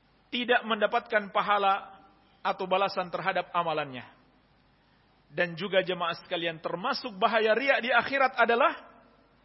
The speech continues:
orang-orang yang riya dalam beribadah ini termasuk orang-orang yang pertama diazab oleh Allah pada hari kiamat. Yang pertama akan diazab pada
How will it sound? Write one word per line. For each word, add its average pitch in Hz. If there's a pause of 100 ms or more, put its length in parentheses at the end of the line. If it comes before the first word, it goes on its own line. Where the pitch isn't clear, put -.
(1200)
orang-orang 196
yang 185
riya 208
dalam 185
beribadah 185
ini 233 (920)
termasuk 190
orang-orang 190
yang 180
pertama 180
diazab 165
oleh 160
Allah 156 (640)
pada 165
hari 165
kiamat. 123 (1900)
Yang 254
pertama 320
akan 294
diazab 277 (880)
pada 269